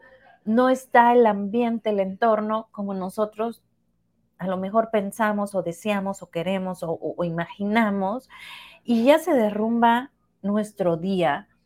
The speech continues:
y se derrumba, obvio, ese amor propio, porque entonces empiezas con la renegadera de, "Qué calor hace",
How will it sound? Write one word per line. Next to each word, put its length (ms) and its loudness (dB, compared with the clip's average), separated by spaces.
y 80 -2
se 180 4
derrumba, 600 6
obvio, 360 0
ese 200 -2
amor 280 0
propio, 340 0
porque 180 -4
entonces 380 -2
empiezas 480 -2
con 180 -2
la 80 2
renegadera 720 2
de, 200 -2
"Qué 140 0
calor 440 4
hace", 800 0